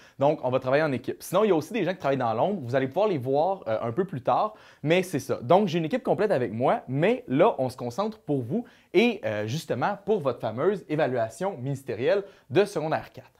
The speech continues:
Alors, sans plus tarder, voici quelques trucs pour que tout se passe bien.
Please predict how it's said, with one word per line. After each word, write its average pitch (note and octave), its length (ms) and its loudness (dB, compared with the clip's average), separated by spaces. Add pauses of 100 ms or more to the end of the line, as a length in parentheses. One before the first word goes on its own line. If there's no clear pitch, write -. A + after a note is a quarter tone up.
Alors, E3+ 440 6
sans A3+ 180 0
plus F3+ 140 -6
tarder, C3 340 -2
voici F3 300 0
quelques C3 260 0
trucs G3+ 300 -4
pour D4+ 160 -4
que A#3 80 -8
tout B3+ 180 -6
se - 80 -16
passe - 240 -8
bien. - 120 -14